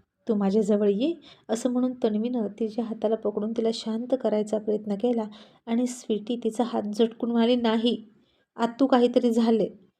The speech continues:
तुम्ही माझ्यापासून काहीतरी लपवताय. प्लीज मला सांगा काय झालंय. माझ्यापासून काही लपवू नका, नाहीतर मला खूप त्रास होईल," असं म्हणून स्वीटी ओरडायला लागली,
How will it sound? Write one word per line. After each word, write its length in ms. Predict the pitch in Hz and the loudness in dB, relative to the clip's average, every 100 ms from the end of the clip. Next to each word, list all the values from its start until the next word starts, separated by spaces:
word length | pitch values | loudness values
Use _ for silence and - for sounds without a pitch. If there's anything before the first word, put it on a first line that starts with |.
| _ _ | _ _
तुम्ही 220 | 262 247 | 2 2
माझ्यापासून 560 | 240 208 208 208 202 240 | 4 0 0 -2 -4 -4
काहीतरी 400 | 226 208 233 226 | -4 0 2 2
लपवताय. 400 | 208 202 196 220 | 2 2 0 -2
प्लीज 320 | 226 220 247 | -2 -2 -2
मला 200 | 240 226 | 0 0
सांगा 400 | 226 - 214 214 247 - | 0 -4 -4 -4 -4 -4
काय 200 | 254 269 | 0 2
झालंय. 300 | 254 226 196 - - _ _ _ _ | 4 2 0 -6 -20 _ _ _ _
माझ्यापासून 580 | 226 208 214 214 220 233 | -8 -4 -4 -4 -10 -8
काही 280 | 233 - 220 | -8 -6 -6
लपवू 320 | 208 208 233 | -6 -6 -6
नका, 380 | 233 208 226 240 202 - - - _ - | -4 -2 -2 -2 -2 -12 -20 -20 _ -2
नाहीतर 300 | 226 226 247 | -2 0 0
मला 220 | 233 233 247 | 0 -2 -6
खूप 340 | - 277 277 | -2 -2 -2
त्रास 260 | - 220 220 | -2 -2 0
होईल," 220 | 220 196 - _ _ _ _ _ _ 247 | 0 0 -4 _ _ _ _ _ _ -8
असं 240 | 226 254 | -2 0
म्हणून 220 | 240 240 | 2 0
स्वीटी 460 | 247 - 220 - 233 | -2 0 0 0 -2
ओरडायला 360 | 208 202 196 214 | 0 0 0 0
लागली, 340 | 214 208 196 | 0 -2 -8